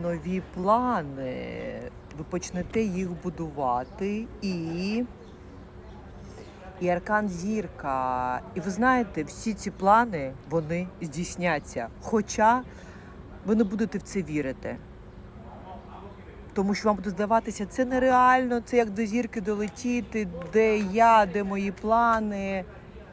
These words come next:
І королева пентаклів.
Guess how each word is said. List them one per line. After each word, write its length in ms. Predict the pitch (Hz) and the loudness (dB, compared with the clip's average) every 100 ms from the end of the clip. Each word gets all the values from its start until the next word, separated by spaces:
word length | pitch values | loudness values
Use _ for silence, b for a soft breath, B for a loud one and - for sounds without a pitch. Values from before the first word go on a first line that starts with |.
| - - | -14 -6
І 640 | 185 170 165 175 208 247 247 - - - - - - - - - - - - - - - | -4 -2 -4 -4 -2 -2 -4 -12 -16 -18 -16 -16 -16 -16 -16 -16 -16 -16 -16 -16 -16 -2
королева 680 | 180 185 190 196 214 202 | 2 4 4 4 6 4
пентаклів. 1120 | 196 202 190 - 240 247 247 196 - - 143 | 2 0 0 2 8 10 8 6 -2 -6 -6